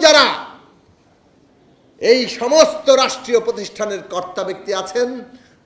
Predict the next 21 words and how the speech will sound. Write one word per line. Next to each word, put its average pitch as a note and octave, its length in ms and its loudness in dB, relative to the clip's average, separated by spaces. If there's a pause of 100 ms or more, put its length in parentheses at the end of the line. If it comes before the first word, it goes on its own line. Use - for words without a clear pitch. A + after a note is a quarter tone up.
(200)
তারা E3 200 -6 (120)
ভাববেন F3 440 -6 (640)
যে - 80 -4 (160)
আমরা A3+ 280 -4
রিটায়ার F#3 540 -4
করলে E3+ 240 -4 (120)
আমাদেরকেও E3 520 -8
একসময় C#3 420 -12
ডিজোন C#3+ 340 -8 (120)
করবে, A2 260 -12 (880)
আমাদেরও A#3 400 2 (140)
সম্পদ, G#3 440 -4 (640)
আমাদেরও G#3+ 520 -4 (120)
সমস্ত F#3+ 320 -10 (180)
পরিবার F#3 400 -4 (440)
বিপদে E3+ 400 -6 (100)
পড়তে C3+ 260 -14 (100)
পারে। F2+ 200 -14 (440)
অতএব F3 380 -6 (680)
তারা E3 200 -6 (100)
তো F3+ 60 -6